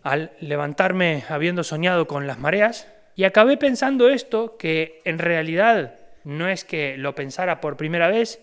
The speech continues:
pero digamos que acabé conectando todos los puntos y dije, "Bueno, hay que grabar sobre este tema porque es un tema muy, muy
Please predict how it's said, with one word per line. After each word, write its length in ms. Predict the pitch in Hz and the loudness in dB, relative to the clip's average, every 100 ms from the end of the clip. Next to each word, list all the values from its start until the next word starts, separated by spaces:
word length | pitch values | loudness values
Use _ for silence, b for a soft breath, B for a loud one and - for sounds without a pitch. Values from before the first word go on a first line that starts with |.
| _ - | _ -4
pero 340 | 147 139 143 | -2 0 -2
digamos 440 | 147 160 196 190 | -2 0 0 -2
que 560 | - 160 143 - - _ | -4 -2 -2 -4 -18 _
acabé 880 | - 165 160 185 196 160 - - _ | -8 0 4 6 4 0 -6 -20 _
conectando 600 | - 185 175 180 226 214 | -4 -2 -2 2 2 2
todos 180 | 220 214 | 0 0
los 100 | 180 | 0
puntos 320 | - 220 208 | -4 -2 -2
y 40 | 180 | -2
dije, 220 | 170 170 | -2 -2
"Bueno, 320 | 160 139 135 | 0 -2 -2
hay 140 | 156 170 | -4 -2
que 120 | 190 | 0
grabar 340 | 175 170 185 | 2 4 2
sobre 240 | 180 165 170 | 0 -4 -4
este 160 | 160 | -6
tema 240 | 185 226 180 | -4 -2 -2
porque 240 | 147 156 | -4 -6
es 100 | 151 | -10
un 140 | 151 | -8
tema 240 | 156 156 131 | -6 -6 -6
muy, 400 | 139 160 175 160 | -8 -6 -6 -6
muy 580 | 160 170 165 143 127 | -6 -6 -4 -6 -8